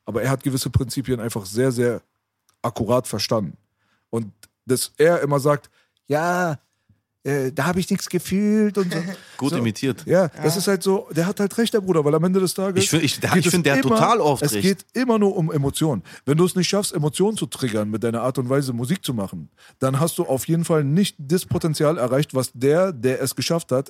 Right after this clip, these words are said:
Speaker 1: erreichen kann oder erreicht hat.
Speaker 2: Safe.
Speaker 1: Und, äh, das, was man heute hat, ist relativ seelenfrei, weil sich einfach irgendwelche gewisse Muster einfach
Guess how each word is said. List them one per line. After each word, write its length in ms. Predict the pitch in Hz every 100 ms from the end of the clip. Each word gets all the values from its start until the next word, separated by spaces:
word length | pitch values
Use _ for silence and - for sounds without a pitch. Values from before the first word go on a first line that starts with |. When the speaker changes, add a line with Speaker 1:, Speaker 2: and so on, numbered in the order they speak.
| 135
Speaker 1:
erreichen 460 | 123 127 - 117 - _
kann 300 | - 147 185
oder 240 | - 127 120
erreicht 480 | 113 117 127 -
hat. 180 | 175 - -
Speaker 2:
Safe. 400 | - 139 143 110
Speaker 1:
Und, 300 | 131 131 123
äh, 300 | 127 123 113 - _ _ _ _ -
das, 160 | 156
was 120 | 180
man 160 | 160 147
heute 260 | 196 220 127
hat, 200 | 165 -
ist 220 | 127 - -
relativ 360 | 127 147 139 104
seelenfrei, 640 | 127 220 220 110 107 185 - _ _ _ _ _ -
weil 160 | 143
sich 200 | 147 -
einfach 380 | 151 151 160 -
irgendwelche 400 | 147 165 170 160
gewisse 300 | 147 139 -
Muster 360 | 147 190 - 165
einfach 380 | 123 139 131